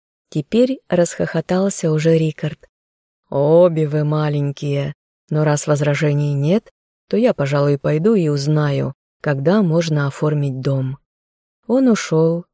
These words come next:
не дождавшись от нас отказа. Напоследок пожелал удачи, а Майя радостно помахала ему ручкой. Торговля шла на удивление бодро. Я только успевала складывать изделия в пакеты,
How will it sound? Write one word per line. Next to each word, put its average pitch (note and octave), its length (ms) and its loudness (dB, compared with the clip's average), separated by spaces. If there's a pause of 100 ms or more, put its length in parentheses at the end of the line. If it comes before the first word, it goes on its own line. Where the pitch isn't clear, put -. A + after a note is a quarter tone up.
(140)
не F3+ 100 2
дождавшись E3 680 0
от F3 100 -4
нас E3 260 -2
отказа. D#3+ 640 -2 (440)
Напоследок E3+ 640 0
пожелал D#3+ 460 2
удачи, D3+ 580 0 (220)
а C#3+ 120 -4
Майя F3+ 340 4
радостно E3 460 0
помахала D3+ 560 -2
ему D3 300 -2
ручкой. C3+ 580 -6 (440)
Торговля G#3 540 4
шла G3 300 -2
на G3 140 2
удивление E3+ 600 0
бодро. D#3 540 0 (320)
Я F#3 240 0
только B3 300 0
успевала G#3+ 600 2
складывать F3+ 600 0
изделия D#3 480 0
в - 120 -8
пакеты, D#3 580 -2